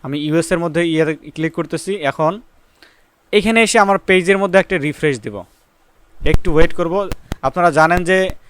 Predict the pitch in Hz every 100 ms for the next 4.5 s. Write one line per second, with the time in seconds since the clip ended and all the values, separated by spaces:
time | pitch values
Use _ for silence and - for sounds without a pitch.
0 | _ - 120 147 151 190 196 160 165 -
1 | 190 180 165 127 127 147 139 147 160 156
2 | 156 156 175 165 160 156 165 160 147 160
3 | 165 170 170 - 156 - 185 - 180 165
4 | 185 175 156 113 101